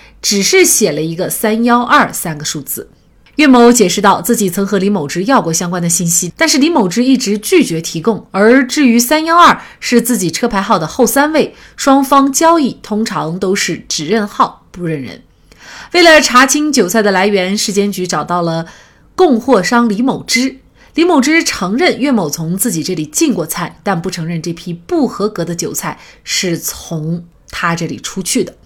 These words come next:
二零二零年三月十四号，市监局工作人员经过听证，对岳某作出了罚款三万元、没收违法所得十四块一毛九分钱的行政处罚，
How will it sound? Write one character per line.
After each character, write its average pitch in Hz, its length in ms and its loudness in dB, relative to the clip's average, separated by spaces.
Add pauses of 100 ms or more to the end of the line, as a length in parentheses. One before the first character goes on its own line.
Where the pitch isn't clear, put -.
(640)
二 285 120 6
零 285 100 6
二 277 120 6
零 254 100 4
年 233 220 2
三 240 180 2
月 226 80 4
十 208 160 0
四 196 140 -4
号， 180 180 -2
市 170 160 -4
监 196 160 0
局 180 100 -4
工 190 160 -4
作 190 80 -2
人 165 140 -2
员 165 180 -6
经 226 200 -4
过 226 120 2
听 311 380 -6
证， 311 180 0 (360)
对 330 180 4
岳 359 220 4
某 196 200 -2
作 220 220 2
出 214 140 -2
了 185 120 2
罚 175 220 -2
款 185 220 -6
三 320 260 0
万 277 220 0
元、 156 240 -8 (220)
没 233 220 4
收 220 280 4
违 180 340 0
法 196 300 -2
所 156 340 -4
得 165 400 -6 (220)
十 - 200 -2
四 202 220 0
块 - 400 -4
一 240 160 -2
毛 254 240 4
九 - 300 -4
分 370 240 -2
钱 170 200 -4
的 156 60 -6
行 156 160 -4
政 156 100 -8
处 - 140 -12
罚， - 240 -14